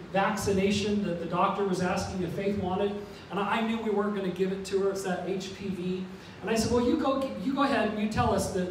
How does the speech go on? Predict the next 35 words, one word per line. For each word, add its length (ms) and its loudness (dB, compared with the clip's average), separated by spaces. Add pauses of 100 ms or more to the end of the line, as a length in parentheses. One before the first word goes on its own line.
(120)
the, 240 0
uh, 100 -6 (840)
the 140 -2
side 320 4
effects 640 -6 (800)
that 140 0
can, 220 -2 (140)
that 120 4
can 100 -2
be 80 0
brought 240 2
on 180 4
by 180 0
it." 60 -4 (340)
And 140 -2
he 120 4
said 360 2
death, 260 6
and 140 0
Faith 320 -2
looked 180 2
like 200 2
she 200 -2
was 200 4
in 100 4
a, 280 -2
in 100 2
a, 100 -2 (1200)
you 100 -2
know, 160 -2 (1500)
"Where 200 6
have 220 4
you 60 0
brought 300 8
me? 120 0